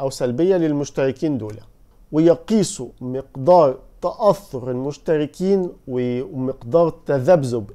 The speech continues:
المشاعر بتاعتهم بعد اطلاعهم على ال-، البوستات دي. وكلمة من ضمن الكلمات الموجودة في البحث، وإن كنت يعني أنا مش فاهمها كويس جي-، أوي، يعني إنهم قاسوا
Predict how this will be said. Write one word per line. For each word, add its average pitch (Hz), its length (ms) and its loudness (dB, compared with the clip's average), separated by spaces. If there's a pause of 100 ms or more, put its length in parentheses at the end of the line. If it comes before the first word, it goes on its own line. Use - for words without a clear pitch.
المشاعر 135 680 -2
بتاعتهم 185 800 0 (540)
بعد 143 420 0
اطلاعهم 151 800 -2
على 156 580 0 (140)
ال-، 117 380 -6
البوستات 135 480 -4
دي. 107 200 -8 (460)
وكلمة 127 960 0
من 139 200 0
ضمن 175 200 2
الكلمات 139 640 -2
الموجودة 120 520 -4
في 139 100 -10
البحث، 139 480 -4
وإن 117 200 -8
كنت 143 300 -8
يعني 127 420 -4
أنا 123 160 -6
مش 113 220 -8
فاهمها 127 340 -8
كويس 131 360 -6
جي-، 143 200 -6 (200)
أوي، 151 200 2
يعني 165 640 -2
إنهم 127 420 -8 (100)
قاسوا 160 420 0